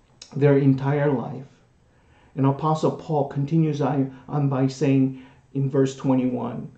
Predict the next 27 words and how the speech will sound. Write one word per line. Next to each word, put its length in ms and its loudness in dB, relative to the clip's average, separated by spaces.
"In 180 -2
him 520 0
the 80 2
whole 340 0
building 540 0
is 160 -4
joined 400 -2
together 560 -2
and 240 -4
rises 540 -4
to 100 -4
become 380 -4
a 40 -2
holy 340 -2
temple 440 -4
in 140 -6
the 100 -8
Lord. 460 -10
And 160 -4
in 240 -2
him 380 4
you 260 4
too 320 0
are 140 0
being 420 0
built 280 0
together 560 -2